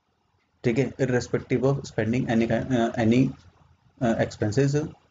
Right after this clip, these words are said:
these all allowances would be fully taxable। So that means in this case two thousand would be taxable। आपसे कोई मतलब नहीं, मान लीजिए टू थाउजेंड के बजाय आपने थ्री थाउजेंड स्पेंड किए,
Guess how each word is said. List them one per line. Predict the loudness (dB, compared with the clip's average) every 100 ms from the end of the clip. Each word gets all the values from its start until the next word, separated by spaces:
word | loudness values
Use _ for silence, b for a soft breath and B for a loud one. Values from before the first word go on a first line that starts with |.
| _ _ _ _ _ _ -8 -4 2
these | 2 2 2 4
all | 4 0 -6 -2
allowances | 0 0 -4 -4
would | -2 0
be | -2 0
fully | 0 0 -2 -10 _ -6
taxable। | -6 -4 -4 -4 -10 _ _ -2
So | 0
that | 2 4
means | 4 2
in | 2
this | 0 2
case | 0 0 -8 _ -20 -12 -4
two | -2 2
thousand | 0 2 0 -2
would | 0
be | 2 2 0 -12 _ -10
taxable। | -10 -12 -16 -18 -18 _ _ _ _ _ _ _ _ _ _ _
आपसे | -6 -2 0
कोई | 2 0
मतलब | 2 0 0 0
नहीं, | 2
मान | 2 4
लीजिए | 4 2
टू | 0 0
थाउजेंड | 2 2 0
के | -2
बजाय | 2 2 0
आपने | 0 -2 0
थ्री | 2
थाउजेंड | 4 2 2
स्पेंड | -2 0 0
किए, | 0